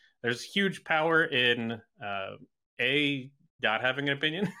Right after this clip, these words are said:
<laughs> just, like, realizing when you don't need to use your voice. Um,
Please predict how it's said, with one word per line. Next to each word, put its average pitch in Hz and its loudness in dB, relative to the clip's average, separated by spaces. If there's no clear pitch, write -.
<laughs> - -4
just, - -4
like, - -4
realizing 143 2
when 139 2
you 139 4
don't 139 2
need 131 -2
to 165 -2
use 175 -2
your 185 0
voice. 190 -6
Um, 104 -2